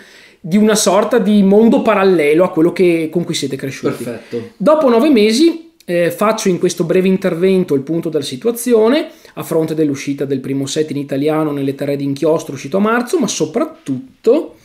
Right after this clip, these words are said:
Speaker 1: in vista, questa puntata uscirà il due maggio, il diciassette maggio dovrebbero uscire nei negozi specializzati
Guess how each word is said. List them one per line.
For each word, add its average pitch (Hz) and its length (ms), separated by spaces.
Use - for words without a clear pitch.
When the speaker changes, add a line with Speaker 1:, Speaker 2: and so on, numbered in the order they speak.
Speaker 1:
in 196 240
vista, 180 800
questa - 220
puntata 151 320
uscirà 175 220
il 170 60
due 180 120
maggio, 170 360
il 143 60
diciassette 170 540
maggio 214 360
dovrebbero 208 360
uscire 202 260
nei 175 100
negozi 208 260
specializzati 208 840